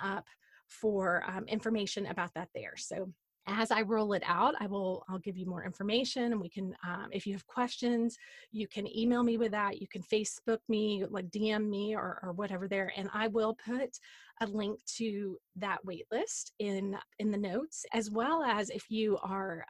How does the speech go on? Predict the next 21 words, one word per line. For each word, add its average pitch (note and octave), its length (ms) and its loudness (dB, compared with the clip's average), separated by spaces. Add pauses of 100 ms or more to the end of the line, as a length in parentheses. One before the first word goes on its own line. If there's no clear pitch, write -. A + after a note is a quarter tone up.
um, F#3+ 280 -6 (840)
if - 140 -8
you're A3+ 100 2
part G#3+ 320 2
of G3 160 -2
the - 100 -4
In G3+ 360 0
the G3 80 -2
Middle F#3+ 440 0
of F3 200 -2
It E3 280 -4 (520)
Facebook - 340 -2
group, D#4 400 2
I'll G3 120 -2
put F#3+ 180 -2
it F#3 120 -2
over F3+ 160 -2
there D#3 200 -4
as D3+ 220 -8
well. G#3 260 -8
So, - 420 -10